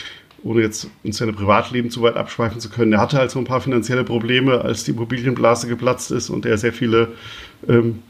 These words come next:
Häuser und Schlösser und so weiter <laughs> besessen hat. Ähm, und, ähm,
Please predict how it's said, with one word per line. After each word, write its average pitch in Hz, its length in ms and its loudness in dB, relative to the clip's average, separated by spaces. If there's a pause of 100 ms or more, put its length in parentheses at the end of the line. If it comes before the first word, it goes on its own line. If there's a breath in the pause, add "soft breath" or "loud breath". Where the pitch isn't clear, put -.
(160)
Häuser 120 320 2
und 107 360 -8
Schlösser 120 480 0
und 113 180 -8
so 131 100 -2
weiter 104 280 2
<laughs> - 20 0
besessen 117 440 -4
hat. 120 200 2 (400 loud breath)
Ähm, 135 440 4 (1600 loud breath)
und, 170 720 2
ähm, 147 580 0